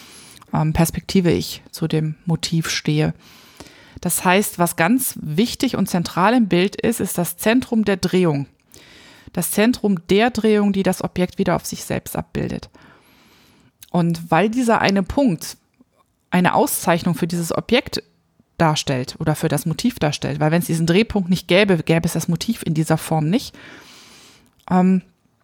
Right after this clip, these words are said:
kann man sich wirklich Gedanken darüber machen, wo ich denn diesen Drehpunkt im Bild am besten genau hin platzieren möchte. Und, ähm, damit wird eins schon mal klar, Symmetrie, ganz egal, ob man die jetzt langweilig findet oder nicht,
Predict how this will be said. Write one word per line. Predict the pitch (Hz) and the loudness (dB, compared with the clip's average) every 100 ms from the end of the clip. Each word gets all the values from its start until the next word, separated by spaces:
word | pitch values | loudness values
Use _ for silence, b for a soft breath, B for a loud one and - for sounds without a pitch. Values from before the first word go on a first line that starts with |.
| _ _ _ - | _ _ _ -4
kann | 180 | 2
man | 208 202 | 4 6
sich | 196 | 4
wirklich | 185 - - | 2 -2 0
Gedanken | 196 156 180 | 2 2 2
darüber | 190 180 | 2 4
machen, | 175 175 170 156 | 4 4 2 4
wo | 180 - | 2 0
ich | - | 0
denn | 180 180 | 2 2
diesen | 180 180 | 2 2
Drehpunkt | 170 170 - 185 - | 2 0 0 -2 0
im | 165 | 0
Bild | 160 165 - | 2 0 0
am | 165 | -2
besten | 156 160 - 175 | 0 -2 -4 -2
genau | 170 165 | 2 2
hin | 170 170 | 2 0
platzieren | - - - - 131 - | 0 -6 -4 -4 -2 -4
möchte. | 147 - - - B B B B B B B B B B B B - - | -6 -8 -10 -10 B B B B B B B B B B B B -12 0
Und, | 180 175 - | 2 2 0
ähm, | 185 185 180 | 0 0 2
damit | 185 180 240 - - _ _ _ _ _ | 2 4 2 0 -12 _ _ _ _ _
wird | 185 190 - | -2 -2 0
eins | 160 175 240 | 0 2 2
schon | - 196 | 2 2
mal | 175 160 | 2 0
klar, | - 143 165 277 285 - | 0 0 2 0 -2 -4
Symmetrie, | 165 175 160 - 226 202 143 | -2 -2 -2 -2 0 0 -2
ganz | - 165 160 | -4 -4 -2
egal, | 151 196 | 0 2
ob | 196 180 | 2 0
man | 165 | -2
die | |
jetzt | 165 165 | -2 -2
langweilig | 165 226 202 170 - | 0 0 0 -2 -4
findet | 180 165 | -6 -2
oder | 170 175 | 0 2
nicht, | 262 - | 0 -2